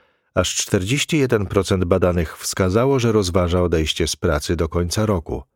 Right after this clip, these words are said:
To ponad dwukrotny wzrost tego wskaźnika na przestrzeni dwunastu miesięcy. Jednym z podstawowych wyzwań kolejnych lat dla liderów będzie w związku z tym potrzeba zarządzania trzema podstawowymi emocjami pracowników: strachem, niepewnością i zwątpieniem.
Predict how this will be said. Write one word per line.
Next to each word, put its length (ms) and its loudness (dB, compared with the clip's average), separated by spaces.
To 100 2
ponad 320 2
dwukrotny 640 0
wzrost 440 0
tego 240 2
wskaźnika 580 0
na 100 2
przestrzeni 600 -2
dwunastu 500 -2
miesięcy. 600 -2
Jednym 360 0
z 60 -4
podstawowych 680 2
wyzwań 400 2
kolejnych 520 2
lat 280 2
dla 180 2
liderów 560 0
będzie 320 2
w 60 0
związku 420 0
z 60 -10
tym 240 0
potrzeba 480 2
zarządzania 640 2
trzema 460 0
podstawowymi 800 2
emocjami 540 0
pracowników: 840 -2
strachem, 720 -2
niepewnością 760 -2
i 60 -2
zwątpieniem. 800 -4